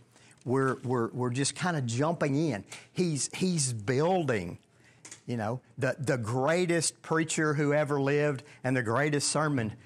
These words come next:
who ever lived. That remember, he, he had been ministering for probably about a year, that he had, uh, followers, the, the twelve disciples. He had other, uh, f-, others who followed him and,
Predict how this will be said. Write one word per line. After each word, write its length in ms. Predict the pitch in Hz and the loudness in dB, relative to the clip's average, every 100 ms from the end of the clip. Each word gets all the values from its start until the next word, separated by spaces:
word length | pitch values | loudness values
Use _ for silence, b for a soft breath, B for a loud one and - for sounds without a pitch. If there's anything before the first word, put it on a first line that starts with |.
| B | B
who 160 | 151 135 | 0 2
ever 260 | 135 120 | 0 0
lived. 420 | 110 113 92 80 - b b | 0 0 -2 -6 -20 b b
That 80 | 131 | -2
remember, 400 | 127 135 147 131 | 0 2 2 0
he, 360 | 123 160 147 B B - | 2 2 0 B B -2
he 200 | 147 143 | 0 2
had 260 | 139 113 | 0 0
been 260 | 123 143 123 | 0 2 2
ministering 720 | 135 156 143 - 117 120 120 B B | 2 2 0 0 0 0 -2 B B
for 160 | 117 | -2
probably 720 | 113 - 135 160 170 151 156 | -2 2 2 4 2 2 4
about 380 | 139 113 123 135 | 2 4 4 4
a 40 | 117 | 2
year, 560 | 110 139 151 95 110 - - - _ _ - - _ _ _ _ | 0 2 2 2 0 -6 -20 -20 _ _ -20 -20 _ _ _ _
that 140 | 123 120 | -4 -4
he 60 | |
had, 380 | 120 151 143 117 B B | -2 0 0 -2 B B
uh, 100 | - | -4
followers, 920 | 107 - 139 165 143 95 - - - - _ - - - - | -2 0 2 4 2 0 -4 -6 -10 -10 _ -20 -20 -20 -6
the, 140 | 110 | -4
the 220 | - 104 | -2 -4
twelve 480 | 98 - 120 139 139 | -4 -2 2 2 0
disciples. 840 | 135 - 143 139 - 151 156 131 | -2 0 0 0 0 0 0 -2
He 200 | 107 113 | -4 -2
had 180 | 113 104 | 0 0
other, 500 | - 117 131 139 135 B B B | 2 0 2 0 0 B B B
uh, 140 | 117 110 | -6 -4
f-, 180 | - - _ - | -8 -14 _ -4
others 360 | 123 139 135 | -2 0 -2
who 160 | - 151 | -2 -2
followed 600 | - 131 123 151 151 131 | 0 0 2 2 0 0
him 540 | 143 147 151 147 143 | -2 0 0 0 0
and, 180 | 104 92 | -2 -2